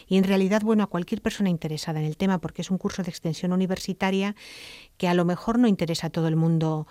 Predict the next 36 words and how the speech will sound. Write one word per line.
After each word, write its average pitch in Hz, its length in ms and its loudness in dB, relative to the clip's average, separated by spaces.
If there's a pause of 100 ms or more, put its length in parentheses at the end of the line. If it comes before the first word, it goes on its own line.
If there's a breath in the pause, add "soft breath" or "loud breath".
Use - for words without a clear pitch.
(140 soft breath)
los 165 180 -4
créditos, 196 520 -2
pero 160 200 -4
bueno, 175 240 0
que 165 80 -10
sepan 175 400 -6
también 175 300 -4
que 180 80 -4
tiene 175 200 -2
un 175 60 0
crédito 165 760 -4 (220 soft breath)
E 175 80 -4
C 175 120 -2
T 175 180 -2
S 180 160 0
y 196 60 2
dos 175 160 -2
créditos 156 400 -4
de 156 80 -2
libre 151 220 -2
configuración, 156 840 -2 (480 loud breath)
y 165 120 -6
que 165 180 0
es 160 160 -2
una 165 180 2
manera 160 300 2
de 170 80 2
pasar 160 580 -4
también 160 400 0
un 156 260 0
extraordinario 160 960 -4
fin 165 280 -2
de 165 80 -2
semana 160 540 -4 (340 loud breath)
en 160 140 0
Segovia. 156 580 -2